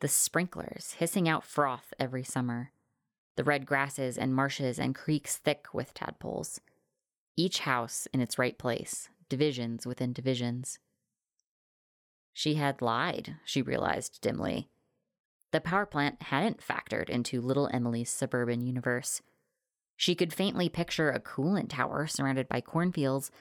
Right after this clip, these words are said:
but had no idea how to get there. She began to laugh until the laugh became hacking sobs. Maybe she could wait here for Pigeon?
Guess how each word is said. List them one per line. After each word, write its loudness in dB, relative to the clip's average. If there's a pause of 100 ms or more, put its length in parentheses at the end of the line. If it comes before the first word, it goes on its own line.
(320)
but 2
had 0
no 4
idea -4
how 0
to -6
get 0
there. 0 (920)
She 2
began 2
to 0
laugh 2
until 0
the 0
laugh 0
became -2
hacking -4
sobs. -8 (1200)
Maybe 2
she 0
could 0
wait 0
here -2
for -4
Pigeon? 0